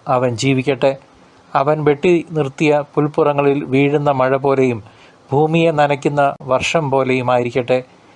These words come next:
അവൻ്റെ കാലത്ത് നീതി തഴച്ചു വളരട്ടെ.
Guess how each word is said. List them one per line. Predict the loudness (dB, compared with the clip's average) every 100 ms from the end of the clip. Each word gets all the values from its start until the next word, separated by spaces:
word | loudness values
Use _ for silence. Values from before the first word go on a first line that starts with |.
| _ -6
അവൻ്റെ | -2 0 0 0
കാലത്ത് | 2 0 0 -2 -2 -4
നീതി | -6 -2 0 0 -2
തഴച്ചു | 0 0 0 0
വളരട്ടെ. | 0 2 0 0 -2